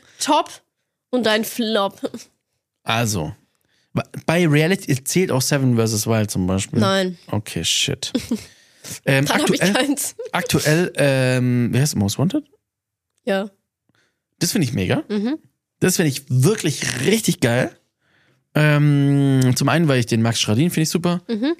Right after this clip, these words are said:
Speaker 2: Der ist irgendwie, weiß nicht, finde ich super unterhaltsam. Dann Otto Bulletproof, bester Mann. Wenn der mich einlädt, ich würde so, so, Otto, wenn du das hörst, lad mich ein, ich will mit dir Outdoor gehen. Was ich kann,
Speaker 1: Wow.
Speaker 2: nix. Was ich will,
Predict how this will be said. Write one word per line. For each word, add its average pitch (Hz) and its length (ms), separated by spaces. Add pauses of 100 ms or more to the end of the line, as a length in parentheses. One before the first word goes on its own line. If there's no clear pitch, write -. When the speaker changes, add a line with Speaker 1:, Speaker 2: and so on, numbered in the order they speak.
Speaker 2:
Der 123 100
ist 123 100
irgendwie, 135 240
weiß 127 140
nicht, 123 80
finde 117 140
ich 113 60
super 123 140
unterhaltsam. 127 580
Dann 117 340 (100)
Otto 131 200
Bulletproof, 123 440
bester 107 280
Mann. 143 240 (260)
Wenn 113 100
der 135 120
mich 139 160
einlädt, 151 320
ich 110 140
würde 113 140
so, 110 100 (100)
so, - 220
Otto, 147 220
wenn 120 120
du 113 40
das 110 140
hörst, 156 240 (240)
lad 135 220
mich 127 160
ein, 175 260
ich 131 220
will 139 80
mit 127 180
dir 143 180
Outdoor 117 340
gehen. 101 220 (640)
Was 120 180
ich 120 120
kann, 175 180
Speaker 1:
Wow. 185 260 (140)
Speaker 2:
nix. - 440 (360)
Was 113 160
ich 113 140
will, 147 180